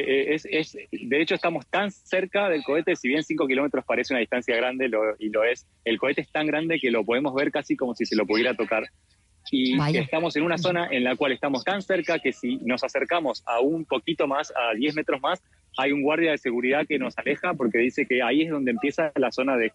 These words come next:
Speaker 1: exclu-, exclusión, en caso de que, bueno, tocando madera, ¿no? Pero en caso de que hubiera algún tipo de problema con el cohete y hubiera algún tipo de, de anomalía catastrófica, eh, tenemos que estar a una cierta distancia por una cuestión de, de seguridad.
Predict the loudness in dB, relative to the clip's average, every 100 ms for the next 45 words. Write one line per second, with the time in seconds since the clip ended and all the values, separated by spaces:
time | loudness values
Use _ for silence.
0 | -8 -6 -6 -6 -4 0 0 0 -4 -2
1 | -2 0 -2 -4 _ _ _ _ -6 -2
2 | 0 -2 0 0 0 0 2 2 2 0
3 | -4 -6 -4 -2 0 0 0 0 -2 0
4 | 0 0 0 2 4 4 2 0 -2 0
5 | 2 2 0 2 2 0 -2 -6 -2 -2
6 | 2 2 2 0 -2 -2 -4 0 2 2
7 | -2 _ -18 -4 0 0 0 2 2 2
8 | 2 0 -2 -4 -2 -2 0 0 -2 -4
9 | _ _ -2 0 2 0 -2 -2 -4 -2
10 | 0 0 0 -2 0 -2 -2 -2 0 0
11 | 0 -2 -2 0 2 2 2 0 0 0
12 | 2 2